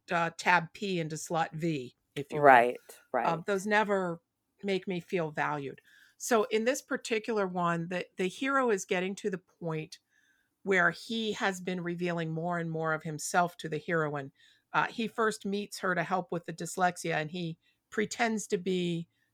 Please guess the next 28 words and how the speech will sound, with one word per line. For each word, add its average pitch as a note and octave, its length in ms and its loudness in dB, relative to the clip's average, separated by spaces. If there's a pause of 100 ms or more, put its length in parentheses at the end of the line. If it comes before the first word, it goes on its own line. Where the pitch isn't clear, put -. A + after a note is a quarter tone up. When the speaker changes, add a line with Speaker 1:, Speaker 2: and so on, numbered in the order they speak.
Speaker 1:
just F#3 300 0
a E3 80 2
worker F3+ 460 0
at D#3 120 -6
the D#3+ 80 -8
factory D#3 460 -2
that C#3+ 160 -8
he D3+ 180 -8
owns. C#3+ 480 -10 (1700)
And G#3 140 2
he's B3 380 -2
slowly A3+ 480 4
peeling G3+ 400 -2
back F3+ 260 6
the E3 80 -2
layers E3 380 0
to E3 80 -8
say, E3 160 -2
"Well, E3 180 -4
I'm E3+ 160 -4
not F#3+ 220 -2
a, F3 180 0 (400)
a, E3+ 240 0
a F#3 80 -2
factory F3 380 0
worker E3+ 320 -2
anymore. F3 540 -2
I D#3+ 80 -2